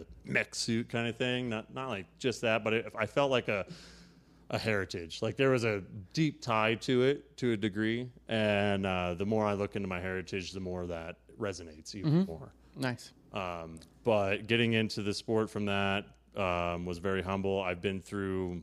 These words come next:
Speaker 1: numerous, uh, events. Uh, I feel, I usually am kinda like a cicada. Most guys that are in the, most guys and gals that are in the, uh, the sport, they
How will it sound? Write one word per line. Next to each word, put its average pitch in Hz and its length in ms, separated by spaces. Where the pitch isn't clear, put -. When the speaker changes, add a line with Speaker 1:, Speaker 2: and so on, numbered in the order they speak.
Speaker 1:
numerous, 110 720
uh, 87 600
events. 104 760
Uh, 95 60
I 90 420
feel, 139 640
I 135 60
usually 202 400
am 147 80
kinda 151 240
like 147 160
a 135 60
cicada. 127 540
Most 143 320
guys 143 420
that 131 160
are 127 160
in 131 180
the, 127 400
most 127 240
guys 117 220
and 123 120
gals 110 380
that 107 140
are 104 120
in 107 140
the, 107 240
uh, 98 440
the 98 80
sport, 110 580
they 98 540